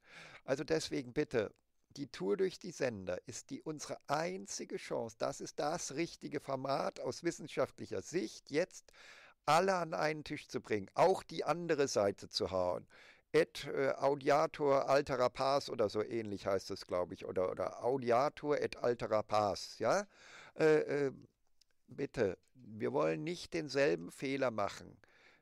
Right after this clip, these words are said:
äh, nicht, äh, sozusagen immer nur, äh, äh, sozusagen, äh,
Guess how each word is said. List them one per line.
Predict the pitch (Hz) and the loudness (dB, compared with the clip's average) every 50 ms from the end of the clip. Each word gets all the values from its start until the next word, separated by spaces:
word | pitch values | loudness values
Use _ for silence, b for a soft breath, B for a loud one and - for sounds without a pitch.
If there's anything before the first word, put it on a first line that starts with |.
| b _ | b _
äh, | - 123 120 117 113 113 - 101 101 | -4 -2 -2 0 0 -2 -4 -6 -8
nicht, | 104 104 170 120 117 139 175 190 - - - - - - | -12 -12 -12 -10 -8 -6 -6 -6 -6 -10 -14 -14 -14 -10
äh, | 156 151 156 151 147 147 135 107 110 113 120 113 | -6 -4 -4 -2 -2 -4 -4 -6 -8 -10 -10 -8
sozusagen | 120 - 135 123 - - 127 - 127 123 123 117 120 120 | -6 -6 -6 -6 -8 -10 -6 -2 0 0 0 0 -2 -4
immer | - 165 160 160 165 165 156 151 | -6 -8 -6 -4 -2 -2 -2 -2
nur, | 143 147 151 151 156 151 147 b b b b b b _ - | -2 -4 -2 0 -2 -2 -2 b b b b b b _ -6
äh, | 135 | -2
äh, | 135 135 131 131 123 107 120 120 120 117 113 113 - - - - - - - | -2 0 0 -2 -2 -4 -4 -4 -6 -6 -8 -10 -12 -16 -20 -20 -20 -18 -16
sozusagen, | 113 - 127 117 - 131 117 - 113 101 101 107 110 113 107 110 110 104 101 b b b b b b b b b _ | -12 -12 -10 -10 -8 -10 -6 -2 0 0 2 2 2 0 -2 -4 -10 -12 -14 b b b b b b b b b _
äh, | - - 110 107 107 104 101 95 95 | -12 -8 -6 -4 -4 -4 -6 -6 -8